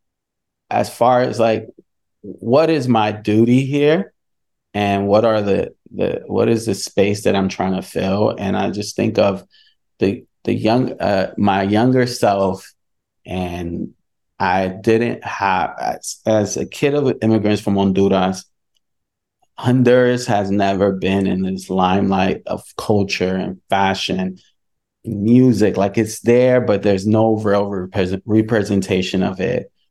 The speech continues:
Um, and I think that lack of representation also, you know, in-, impacted me with lack of imagination, lack of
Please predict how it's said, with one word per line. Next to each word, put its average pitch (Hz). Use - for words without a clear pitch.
Um, 87
and 95
I 101
think 127
that 101
lack 101
of 104
representation 98
also, 95
you -
know, 87
in-, -
impacted 110
me 101
with 98
lack 98
of 98
imagination, 95
lack 95
of 90